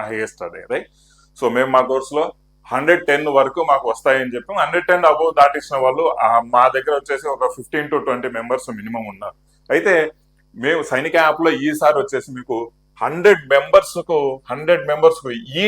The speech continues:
టార్గెట్ నూట ముప్పై ప్లస్ టార్గెట్ రీచ్ చేయాల-, చేయడానికి ఆ కోర్స్ అన్ని విధాలుగా మేము రీడిజైన్ చేస్తున్నామండి. కోర్సు, ఎస్ఎస్జీడీ కోర్సు అన్ని విధాలుగా రీడిజైన్ చేస్తున్నాం. And ఆ గ్యారంటీ ద-, ప్రాపర్ గా నేను చెప్పిన స్ట్రాటజీ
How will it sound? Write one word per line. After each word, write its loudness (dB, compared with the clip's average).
టార్గెట్ 4
నూట -2
ముప్పై 2
ప్లస్ -2
టార్గెట్ -2
రీచ్ -14
చేయాల-, -8
చేయడానికి -4
ఆ 2
కోర్స్ 6
అన్ని 0
విధాలుగా 0
మేము -14
రీడిజైన్ -8
చేస్తున్నామండి. -18
కోర్సు, -2
ఎస్ఎస్జీడీ -2
కోర్సు 2
అన్ని -4
విధాలుగా 2
రీడిజైన్ -8
చేస్తున్నాం. -6
And -2
ఆ 4
గ్యారంటీ 6
ద-, 2
ప్రాపర్ 8
గా 6
నేను -4
చెప్పిన -6
స్ట్రాటజీ 0